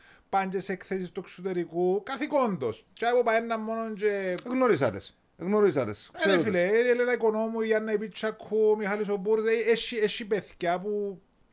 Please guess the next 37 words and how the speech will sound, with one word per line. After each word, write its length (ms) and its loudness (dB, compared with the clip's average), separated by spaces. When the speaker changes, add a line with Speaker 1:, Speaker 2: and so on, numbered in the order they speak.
Speaker 1:
εν 180 -10
τζι 140 -4
ίδιοι 180 0
αθλητές. 800 -2
Speaker 2:
Μάλιστα. 420 -2
Speaker 1:
Και, 400 -4
και 120 0
από 160 4
πάνε, 260 0
ας 160 -6
πούμε, 160 -10
νομίζω 420 -6
πριν 200 -6
τε-, 100 -6
πέντε, 240 -8
έξι, 180 -10
εφτά 200 -6
χρόνια 400 -8
και 400 -4
εν 100 -8
διαφημίζαν 600 -6
καν 160 -6
τον 100 -6
αθλητικό 440 -6
του, 140 -6
ότι 120 -8
η 60 -8
Κύπρος 300 -10
έχει 120 -8
αθλητικό 380 -8
τουρισμό. 360 -8
Εν 60 -6
διαφημίζαν 300 -6
ότι 100 -6
έχουμε, 280 -10
ξέρω 220 -8
εγώ 260 -4